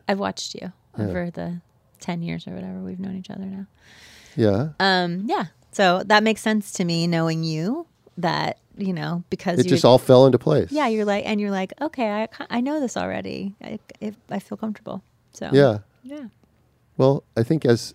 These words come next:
Speaker 2: as life gets, you know, as you, as life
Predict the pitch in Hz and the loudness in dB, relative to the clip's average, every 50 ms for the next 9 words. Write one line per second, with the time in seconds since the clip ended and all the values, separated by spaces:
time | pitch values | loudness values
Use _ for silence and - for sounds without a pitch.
0 | _ - 113 107 107 104 95 - - - - - - _ _ _ - 82 107 107 | _ 0 2 2 2 2 0 -4 -10 -16 -16 -18 -20 _ _ _ -10 -4 0 2
1 | 110 127 127 - - - 120 113 - - - - - - - _ _ _ _ _ | 2 2 2 0 -4 -4 -2 -2 -2 -6 -12 -16 -18 -20 -20 _ _ _ _ _
2 | _ _ _ _ _ _ _ _ _ _ _ _ _ _ _ _ _ _ _ _ | _ _ _ _ _ _ _ _ _ _ _ _ _ _ _ _ _ _ _ _
3 | _ _ - 101 95 90 95 - - - - - - 98 95 - 107 110 113 - | _ _ -4 0 0 0 0 -2 -4 -8 -12 -8 -8 -8 -4 -2 0 0 0 -2
4 | - - | -4 -12